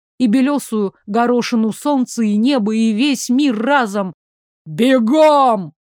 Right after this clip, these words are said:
крик Лассара подгонял. «Давайте, мать вашу!» И не было никого, кто бы ослушался.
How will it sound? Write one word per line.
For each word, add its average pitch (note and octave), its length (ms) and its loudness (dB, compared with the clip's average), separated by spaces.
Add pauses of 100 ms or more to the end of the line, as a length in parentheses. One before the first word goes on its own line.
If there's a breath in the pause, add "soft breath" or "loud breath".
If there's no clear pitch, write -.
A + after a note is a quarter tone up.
(120)
крик B3 320 -6
Лассара A#3 680 -4
подгонял. G#3+ 680 -4 (240)
«Давайте, A#3+ 880 0
мать A#3+ 560 2
вашу!» A#3+ 680 0 (440)
И B3 140 -4
не D#4+ 120 -2
было C#4+ 220 -2
никого, C4+ 580 -2
кто - 260 -6
бы B3 160 -2
ослушался. G#3 800 -10